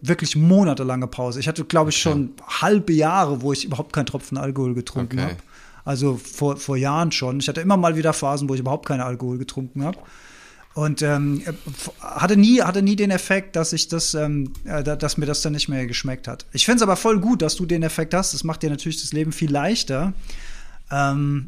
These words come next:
Speaker 1: ja, wieder ein, äh, interessantes, <laughs> ein interessanter Effekt im Bild. Wir müssen mal das, die Bedienungsanleitung von Instagram lesen. <laughs>
Speaker 2: Ja, ist gerade, gerade einfach so ein Daumen in meinem Sichtfeld.
Speaker 1: Ja.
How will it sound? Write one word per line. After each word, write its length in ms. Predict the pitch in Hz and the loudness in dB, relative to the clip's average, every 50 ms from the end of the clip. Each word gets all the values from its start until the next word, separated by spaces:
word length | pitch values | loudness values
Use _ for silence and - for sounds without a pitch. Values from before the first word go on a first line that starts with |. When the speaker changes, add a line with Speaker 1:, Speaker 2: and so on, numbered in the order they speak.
| - 151 | -4 0
Speaker 1:
ja, 240 | 139 143 123 117 - - | 0 0 0 -2 -4 -10
wieder 360 | 151 131 143 151 165 156 151 - | -8 -4 -2 0 0 0 0 -2
ein, 300 | 147 139 147 135 139 - | -2 -4 -4 -6 -6 -8
äh, 240 | - 135 123 - - | -8 -8 -8 -6 -6
interessantes, 800 | 147 120 - 135 120 135 135 147 - 143 143 - - - - - - - | -8 -6 -6 -4 -4 -4 -4 -2 -2 -2 0 0 0 0 0 -2 -4 -4
<laughs> 100 | - - | 0 2
ein 120 | 190 160 - | 2 4 4
interessanter 580 | 208 180 - - - 139 139 165 151 143 175 | 4 4 2 0 -2 0 0 0 2 2 2
Effekt 440 | 147 135 - - 151 151 - - - | 2 2 2 0 0 0 0 0 2
im 140 | 202 185 160 | 4 4 2
Bild. 320 | 127 - - 190 180 151 - - - - - | 2 4 4 4 4 4 2 -6 -8 -4 2
Wir 80 | 147 147 | 4 6
müssen 220 | 180 202 - 220 202 | 6 6 6 6 6
mal 180 | 190 180 175 147 | 6 6 4 4
das, 220 | 147 160 - - - - - - - | 2 0 0 -2 -4 -10 -8 -2 2
die 140 | 156 160 156 | 4 4 4
Bedienungsanleitung 1000 | - - - 151 123 165 156 160 175 185 196 180 - 160 143 139 143 151 151 151 | 2 -2 -6 -2 0 2 4 4 6 6 4 4 4 2 2 2 2 2 0 0
von 140 | - - 151 | -2 -2 -4
Instagram 520 | 156 156 160 156 - 135 127 131 127 120 123 | -2 -2 -2 -2 -4 -4 -4 -2 -2 -2 -2
lesen. 460 | 123 123 120 123 113 113 117 120 117 - - - - - | -2 -2 -2 -2 -4 -6 -6 -6 -6 -8 -8 -8 -4 0
<laughs> 300 | - 277 - - - - | 0 0 0 0 -2 -2
Speaker 2:
Ja, 280 | 120 117 113 110 104 - - 113 | 0 2 2 2 2 0 -2 -6
ist 140 | 104 98 - | -6 -6 -2
gerade, 240 | 113 107 107 113 107 | -2 -2 -2 -2 -2
gerade 260 | 113 113 107 113 98 | 0 0 0 0 0
einfach 200 | 101 107 113 101 | 0 0 -2 -2
so 80 | 107 | -2
ein 100 | 101 98 | -2 -2
Daumen 460 | 92 95 92 87 87 87 87 85 85 82 - | 0 2 2 4 4 2 0 -2 -2 -4 -4
in 100 | 87 85 | -4 -2
meinem 240 | 82 80 82 82 85 | -2 -2 -2 -2 -4
Sichtfeld. 440 | 92 - 90 - - - 95 90 - - - - | -4 -6 -8 -8 -4 -4 -4 -4 -4 -6 -8 -6
Speaker 1:
Ja. 180 | - 147 139 | -4 -2 2